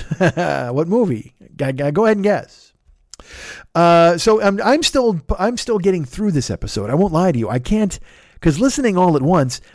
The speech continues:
Look, man, I sat in my apartment. Like, this show's coming out on Saturday. What the fuck? You think I'm doing stuff that's, that's, that makes sense? No.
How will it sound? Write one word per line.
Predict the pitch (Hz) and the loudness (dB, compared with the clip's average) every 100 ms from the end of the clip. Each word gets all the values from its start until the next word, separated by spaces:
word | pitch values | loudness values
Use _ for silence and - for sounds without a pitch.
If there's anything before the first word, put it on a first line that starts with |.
| - | -4
Look, | 185 135 | -4 0
man, | 165 | 0
I | 226 | 0
sat | - 269 190 | 0 -2 -2
in | |
my | 151 143 | -2 0
apartment. | 127 196 190 | 0 -2 -2
Like, | 202 196 | -4 -4
this | 226 269 | -2 -2
show's | - 196 | 0 0
coming | - 135 | 0 -2
out | 120 | -2
on | 113 | -4
Saturday. | 143 117 110 | -2 -2 -2
What | 120 | -2
the | 151 | -2
fuck? | - 131 | 0 0
You | |
think | - 165 | 0 2
I'm | |
doing | 156 160 | 2 2
stuff | 135 165 160 | 0 -2 0
that's, | 135 - | -4 -4
that's, | 143 127 - | -6 -6 -6
that | 139 127 | -10 -6
makes | 127 147 - | -4 -4 -4
sense? | 143 180 254 160 | -2 0 -2 -2
No. | 247 247 113 | 2 2 0